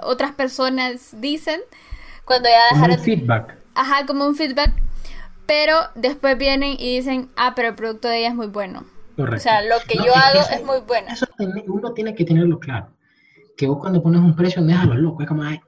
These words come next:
Speaker 2: vamos a ver, cien pesos". No, sino de que lo que vos, vos tenés que asegurarte que lo que vos vendés
Speaker 1: Claro.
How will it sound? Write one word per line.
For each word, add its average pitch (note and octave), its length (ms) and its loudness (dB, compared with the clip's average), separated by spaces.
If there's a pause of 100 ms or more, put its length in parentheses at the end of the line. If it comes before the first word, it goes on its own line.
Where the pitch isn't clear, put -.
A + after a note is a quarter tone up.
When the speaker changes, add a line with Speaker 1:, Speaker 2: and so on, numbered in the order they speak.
(140)
Speaker 2:
vamos A2+ 200 -10
a - 40 -8
ver, - 120 -16 (340)
cien D#3+ 220 -6
pesos". G2+ 300 -8 (240)
No, B2+ 260 -6 (460)
sino C3+ 340 -2
de D#3+ 160 0
que D3 140 -10
lo A2 240 -4
que A2+ 100 -10
vos, C3+ 240 -10 (280)
vos C3 120 -14
tenés F3+ 220 -8
que F#3+ 80 -4
asegurarte A2 760 -8
que G#2 120 -14
lo G2 120 -8
que G2+ 120 -18
vos G#2+ 200 -14
vendés C3 680 -8 (180)
Speaker 1:
Claro. A3 440 -4